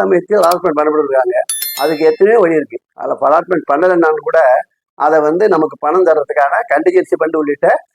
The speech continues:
எத்தனையோ வழிகள் இருக்கு, அதன் பிரகாரம் பெறலாம். So இதுதான் முடிவான முடிவாக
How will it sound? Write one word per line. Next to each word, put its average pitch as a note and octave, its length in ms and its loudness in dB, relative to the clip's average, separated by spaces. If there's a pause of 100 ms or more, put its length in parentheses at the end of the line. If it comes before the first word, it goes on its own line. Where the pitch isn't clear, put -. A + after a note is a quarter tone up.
(260)
எத்தனையோ C4 380 0
வழிகள் F#3+ 340 2
இருக்கு, E3 240 -4 (260)
அதன் E3 200 -4
பிரகாரம் D#3+ 400 2
பெறலாம். C#3+ 340 2 (400)
So G#3+ 120 0 (680)
இதுதான் E3+ 400 0 (220)
முடிவான E3 480 0
முடிவாக D3+ 320 0